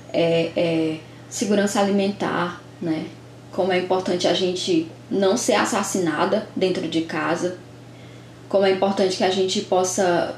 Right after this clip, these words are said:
possa, é, transitar entre os espaços, né? Ter acesso a, a, a emprego, a direitos básicos sociais que estão aí e que a gente que constrói esse país. Então,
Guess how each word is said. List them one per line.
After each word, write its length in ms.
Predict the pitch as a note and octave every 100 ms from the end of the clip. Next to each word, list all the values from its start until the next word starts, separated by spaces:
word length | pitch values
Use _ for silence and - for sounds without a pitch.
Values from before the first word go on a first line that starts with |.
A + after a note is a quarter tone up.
| -
possa, 640 | F3+ F3+ G3+ F3+ D#3+ D3+ - - - -
é, 220 | - E3+ F3
transitar 760 | - A3 A#3+ A3+ - F3+ A3
entre 160 | A#3+ A3+
os 120 | G#3
espaços, 720 | G3+ - D#3 D3+ G3+ - E3
né? 160 | F3 E3+
Ter 160 | G#3+
acesso 840 | G3+ G#3 - E3+ F#3+ G3 - F3 E3+ - -
a, 720 | E3+ D#3+ - F3+ E3 D#3+ D#3
a, 80 | -
a 60 | G3
emprego, 840 | B3 - F#3 F3+ A3+ G3+ E3+ D#3 - - - - -
a 140 | F3
direitos 720 | F#3+ A3 G3+ G#3 A#3+ A3 G3
básicos 640 | F3 F3 G#3 B3 G3+ F#3+ F#3
sociais 640 | F3+ F#3 F3+ D#3 D#3+ F#3+
que 100 | G3
estão 300 | F#3+ F#3+ F#3
aí 400 | F3 E3 F#3+ G#3
e 220 | A3+ G#3+ -
que 480 | B3+ A#3+ B3 A#3
a 100 | G#3+ G#3+
gente 260 | A#3 C4
que 100 | C#4
constrói 540 | - - - G3 G#3 G#3
esse 160 | -
país. 480 | - G#3 F#3+ F#3 F3
Então, 400 | F3+ F#3 F#3 F3+